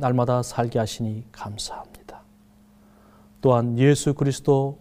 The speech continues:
머리 위에 무지개를 허락해 주셔서 우리가 때로는 실수하고 넘어지고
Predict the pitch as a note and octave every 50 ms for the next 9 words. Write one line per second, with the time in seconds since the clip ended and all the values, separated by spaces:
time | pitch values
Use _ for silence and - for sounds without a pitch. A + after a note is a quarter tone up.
0 | - - - D3 C3 B2+ B2+ B2+ B2 B2+ B2 B2 B2 B2 C3 B2+ B2 A#2 A#2+ A#2
1 | A#2 A2+ A2 G2+ A2 G#2+ G#2 - - A2+ G#2+ G#2+ A2 - - - - - A2 G#2
2 | - - - _ _ _ - _ _ _ _ - - - - - - - - _
3 | - _ - B2 A#2 A#2+ A2+ - - C3 C3 B2+ B2+ B2+ B2 B2+ B2+ B2 B2+ -
4 | - - _ - - _ _ _ _ - - - - C#3+ - - - D3 C#3 C3+
5 | C3+ C3 C3+ C#3 C#3 - C#3 C3+ C3+ C#3 C#3+ D3 C#3 - C#3+ C#3 D3 D3 C#3+ C#3+
6 | - -